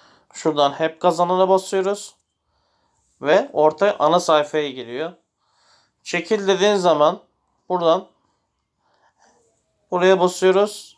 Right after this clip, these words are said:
ve miktar olarak otuz giriyoruz. Otuz girdikten sonra benim bakiyem olmadığı için şu an işlem ana sayfayı göremiyorum. Diğer ikinci sayfayı.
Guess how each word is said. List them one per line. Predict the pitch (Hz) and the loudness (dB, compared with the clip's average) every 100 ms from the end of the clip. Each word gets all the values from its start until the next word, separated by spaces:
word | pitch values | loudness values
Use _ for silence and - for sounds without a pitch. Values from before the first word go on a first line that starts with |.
| _ | _
ve | 147 151 180 - _ - | 2 4 4 -2 _ -12
miktar | 147 139 - 190 | -12 -6 0 2
olarak | 175 147 175 214 - _ _ _ _ | 4 4 2 0 -4 _ _ _ _
otuz | 151 156 185 160 | -16 -10 -8 -8
giriyoruz. | 139 131 123 117 - - _ _ _ _ _ | -10 -10 -8 -10 -12 -20 _ _ _ _ _
Otuz | - 160 196 196 | -6 -4 -6 -2
girdikten | 196 190 190 190 202 196 | 0 0 -2 0 2 2
sonra | 190 156 156 175 - _ _ - | 2 -2 -2 -4 -8 _ _ -8
benim | 156 165 151 | -6 -4 -4
bakiyem | 147 - 135 | -6 -6 -6
olmadığı | 139 180 202 190 | -4 -2 0 0
için | 190 185 202 202 | -2 -2 -8 -10
şu | - 139 | -6 -2
an | 139 147 | 0 -2
işlem | - - 143 135 - _ _ - | -12 -6 -4 -4 -12 _ _ -4
ana | 135 139 | 0 2
sayfayı | 143 139 135 139 | 2 0 -2 -8
göremiyorum. | 127 135 185 196 190 175 | -6 -2 0 2 0 0
Diğer | 160 156 | 2 0
ikinci | 151 - 151 | 0 -10 -10
sayfayı. | - 165 160 160 170 190 | -2 0 0 -2 -4 -8